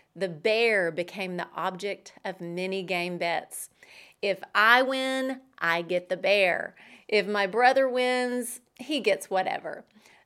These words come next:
So as we would play a game, if I actually did win, it quickly became best two out of three,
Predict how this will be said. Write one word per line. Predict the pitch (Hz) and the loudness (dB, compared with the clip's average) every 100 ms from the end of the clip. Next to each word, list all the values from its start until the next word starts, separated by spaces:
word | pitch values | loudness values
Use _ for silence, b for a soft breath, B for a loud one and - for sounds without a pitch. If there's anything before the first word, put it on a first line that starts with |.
| - | -10
So | - 240 220 | 2 8 8
as | 220 202 185 | 8 2 0
we | 247 | 0
would | 311 | -2
play | 311 262 240 | 0 2 2
a | |
game, | 202 196 180 170 175 175 _ - | 2 0 0 -2 -6 -10 _ -4
if | 214 | -2
I | 220 262 | 2 2
actually | - 254 - 254 208 | 2 0 0 -2 -2
did | 170 220 220 | 2 2 2
win, | 208 214 233 254 277 b b b | -4 -4 -6 -6 -8 b b b
it | 220 214 | 0 0
quickly | - 339 339 330 | -6 -6 -2 -2
became | 233 220 226 208 190 160 | -2 -4 -2 -2 -4 -6
best | 202 202 320 - | 0 0 0 -8
two | 285 247 | -2 0
out | 233 | 0
of | 240 | -2
three, | 220 190 - | -4 -4 -6